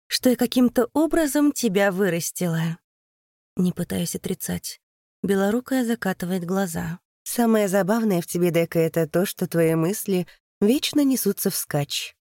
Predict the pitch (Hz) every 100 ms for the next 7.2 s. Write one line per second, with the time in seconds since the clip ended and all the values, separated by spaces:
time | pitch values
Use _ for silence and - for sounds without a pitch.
0 | _ 240 220 165 196 247 277 214 180 175
1 | - 180 175 196 294 254 190 180 175 -
2 | _ _ - 214 240 269 311 - 247 294
3 | 240 233 220 240 262 214 214 220 185 285
4 | 285 165 160 - _ _ - 180 - 226
5 | 214 226 214 214 180 262 277 262 240 -
6 | 202 233 226 - 233 202 190 240 240 151
7 | 165 185